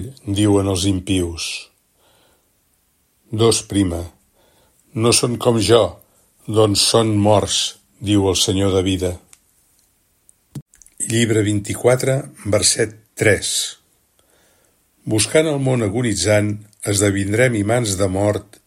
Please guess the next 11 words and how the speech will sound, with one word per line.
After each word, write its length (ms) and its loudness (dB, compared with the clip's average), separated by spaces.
i 80 0
morirem. 540 0
Tres 320 2
prima. 380 -4
Buscant 400 0
l'únic 400 -2
vivent, 380 0
esdevindrem 720 0
imants 400 -2
de 80 0
vida 380 0